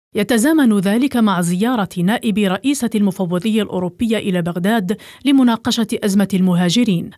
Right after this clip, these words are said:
أزمة كانت في صلب محادثات مسؤول السياسة الخارجية للاتحاد الأوروبي جوزيب بوريل مع وزير الخارجية البيلاروسي فلاديمير ماكي، وهو ما أكده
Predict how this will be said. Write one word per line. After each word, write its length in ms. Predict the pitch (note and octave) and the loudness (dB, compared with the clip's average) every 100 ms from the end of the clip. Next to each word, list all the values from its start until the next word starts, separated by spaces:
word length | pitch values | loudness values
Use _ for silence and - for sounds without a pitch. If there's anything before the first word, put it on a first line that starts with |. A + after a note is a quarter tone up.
| - | -4
أزمة 440 | B3+ C4+ C#4 B3+ A3+ | 2 2 2 2 2
كانت 300 | B3+ B3 B3 | 2 0 0
في 160 | A3+ | -2
صلب 260 | G3+ B3+ A#3 | -2 0 0
محادثات 640 | A3+ G3+ G3+ F#3+ A3+ A#3 | 2 0 0 -2 -2 0
مسؤول 400 | A3+ G3 - A#3 | 0 0 -2 -2
السياسة 520 | A3+ - G3+ G#3+ A3+ A3+ | -2 -2 -2 -2 -2 -2
الخارجية 640 | A3 - F#3+ F3+ G#3+ A3+ A#3 | -4 -2 -2 0 0 -2 0
للاتحاد 640 | G3+ F#3 - F3+ - A3 | 0 -2 -4 -6 -4 -2
الأوروبي 640 | G#3+ G3 F#3 F#3 A3+ A#3 - - | -2 -2 -4 -2 0 0 -4 -6
جوزيب 420 | F#3 G3 A3+ A#3 | 0 2 0 -2
بوريل 460 | G#3 F#3+ A#3 A#3+ A3+ _ _ G3+ | -2 0 0 0 -4 _ _ -4
مع 220 | F#3 F#3 | 0 0
وزير 340 | F3+ F#3 B3 | 0 2 0
الخارجية 640 | B3+ - G#3 G3 G3+ A#3+ A#3 | 0 0 0 0 0 -2 0
البيلاروسي 640 | A3 G3+ F#3+ F3+ F3 A#3+ | -2 0 0 0 -2 -4
فلاديمير 500 | - G#3 F#3+ F#3+ A3 | -4 -2 0 2 2
ماكي، 480 | G3+ A3+ B3 B3+ A#3+ _ - | 2 0 0 -2 -4 _ -4
وهو 300 | A3 B3 A#3+ | 0 2 4
ما 220 | B3 B3+ | 4 2
أكده 520 | A#3 - C#4+ F#3+ F#3 | -4 -2 0 2 0